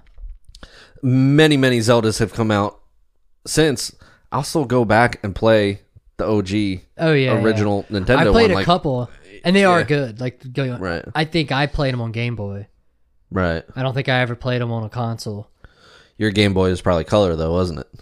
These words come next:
Speaker 2: No, I had an
Speaker 1: Did,
Speaker 2: original.
Speaker 1: did you have
Speaker 2: I
Speaker 1: the
Speaker 2: did have
Speaker 1: oh,
Speaker 2: an
Speaker 1: shit.
Speaker 2: original.
Speaker 1: Oh, shit. Alrighty.
Speaker 2: Yeah, yeah.
Speaker 1: Alrighty.
Speaker 2: Yeah, I did have an original.
Speaker 1: There's hope for you yet.
Speaker 2: I don't, I don't,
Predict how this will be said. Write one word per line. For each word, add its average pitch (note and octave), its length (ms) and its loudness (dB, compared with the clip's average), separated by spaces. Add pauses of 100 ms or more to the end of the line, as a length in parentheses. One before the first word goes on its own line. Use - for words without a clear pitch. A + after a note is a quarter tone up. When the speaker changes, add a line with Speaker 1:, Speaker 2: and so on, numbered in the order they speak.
(260)
Speaker 2:
No, E3 140 2
I F3+ 140 6
had F3+ 260 2
an D#3 100 -2
Speaker 1:
Did, C#3+ 60 -2
Speaker 2:
original. B2 380 0
Speaker 1:
did D3+ 180 0
you E3 120 6
have D#3+ 120 6
Speaker 2:
I - 20 -2
Speaker 1:
the G3+ 60 0
Speaker 2:
did D#3+ 140 4
have D#3 200 4
Speaker 1:
oh, - 40 2
Speaker 2:
an C#3+ 60 0
Speaker 1:
shit. C3+ 100 -2
Speaker 2:
original. B2 340 0
Speaker 1:
Oh, A#4 220 0
shit. - 240 -2
Alrighty. F3 320 2
Speaker 2:
Yeah, C#3 100 2
yeah. B2+ 320 0
Speaker 1:
Alrighty. F3+ 120 -4 (640)
Speaker 2:
Yeah, C3+ 160 2
I C3+ 40 2
did D#3+ 180 0
have E3+ 180 2
an D#3+ 80 0
original. C#3+ 600 0
Speaker 1:
There's C3+ 200 -4
hope D#3 160 4
for F3 100 -4
you E3+ 120 -2
yet. E3 280 -2 (260)
Speaker 2:
I D#3+ 120 2
don't, G3+ 220 2
I E3+ 100 4
don't, A3+ 180 4